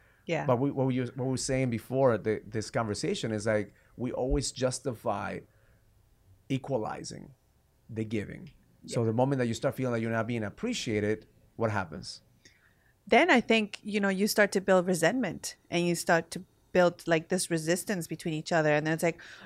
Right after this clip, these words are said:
Speaker 1: "Oh, okay, you're not appreciating me, you're not loving me, or you're loving me expecting something in return."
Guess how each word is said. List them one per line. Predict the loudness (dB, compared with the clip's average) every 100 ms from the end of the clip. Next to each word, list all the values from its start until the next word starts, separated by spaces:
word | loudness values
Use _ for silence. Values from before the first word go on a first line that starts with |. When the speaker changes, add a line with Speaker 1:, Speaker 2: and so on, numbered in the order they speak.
| 4
Speaker 1:
"Oh, | 4
okay, | 6 2
you're | 2 4
not | 4
appreciating | 2 -2 0 2 2 0
me, | 0
you're | 2
not | 4
loving | 6 4 4
me, | 0 -2 0
or | 2 4
you're | 4 4 6
loving | 8 6 4
me | 0 0
expecting | -2 -2 -2 -2 -4
something | -2 0 0
in | 0 -2
return." | -2 4 6 6 4